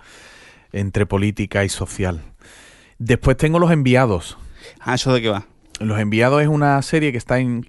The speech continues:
Speaker 1: Sky Showtime también. Eh, la primera temporada, eh, veíamos al precioso Miguel Ángel Silvestre.
Speaker 2: Ah, esa es la que tú me comentaste que es de Almodóvar, ¿no?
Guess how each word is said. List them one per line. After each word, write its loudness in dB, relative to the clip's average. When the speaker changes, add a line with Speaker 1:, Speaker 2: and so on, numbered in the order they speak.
Speaker 1:
Sky -2
Showtime -2
también. -4
Eh, -2
la -4
primera -4
temporada, -2
eh, -4
veíamos -4
al -8
precioso -4
Miguel -4
Ángel -8
Silvestre. -8
Speaker 2:
Ah, 4
esa -2
es -2
la 0
que 0
tú -4
me 0
comentaste 0
que 0
es -4
de 0
Almodóvar, 0
¿no? -8